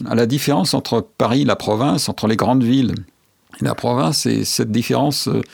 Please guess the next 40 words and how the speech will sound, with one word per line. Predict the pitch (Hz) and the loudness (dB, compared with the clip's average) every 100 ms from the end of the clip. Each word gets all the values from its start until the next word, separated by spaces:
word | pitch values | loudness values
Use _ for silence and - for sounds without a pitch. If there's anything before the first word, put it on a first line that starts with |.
| - - | -12 -2
Angélique | 120 135 135 | 2 4 4
Ducoudray | 127 127 135 127 139 | 2 0 0 2 2
va | 110 | 2
l'éprouver | 110 104 127 147 | 2 0 0 0
puisqu'elle | 190 123 123 | 0 -2 -4
commence | - 131 139 - | -2 0 0 0
à | |
être | 113 - | -2 -2
connue | 123 117 | -2 0
par | - 117 | -2 -2
ses | - | -4
travaux. | - 110 110 190 - - - - | -2 -2 0 -2 -6 -16 -16 -6
Je | 107 | -2
parlais | 113 117 | 2 2
de | 110 | 2
dispositifs, | 113 - 117 110 - 151 135 - | -2 0 -2 -2 -2 -4 -4 -2
euh, | 107 104 - | -2 -2 -4
alors | 104 | -6
c'est | - 135 | -2 0
étonnant | 139 143 139 | 2 2 2
et | |
ça | 110 - | 0 0
existe | 113 127 180 120 | 0 0 -2 -2
encore, | 110 143 196 - | -2 -2 0 0
le | 113 | 2
matériel | 113 127 135 135 120 | 0 0 0 2 0
a | |
été | - 110 | 0 -4
préservé. | - 101 107 123 190 - - - - | -2 -2 0 -2 -4 -8 -20 -10 0
Elle | 127 | 2
avait | 135 139 131 - _ - | 4 4 2 -2 _ 0
construit | 214 - - 151 156 220 240 - _ _ - | 0 0 -2 0 2 0 -2 -10 _ _ -2
un | 120 113 107 107 | 2 2 2 2
mannequin | 107 190 190 127 120 135 - _ - | 4 4 2 0 -2 -4 -12 _ -8
qui | 120 | -4
représentait | 117 127 123 131 131 143 139 | -2 0 2 2 2 2 0
un | 113 104 | -2 0
corps | 117 110 | 2 2
de | 110 | 0
femme | - 139 208 | 0 0 0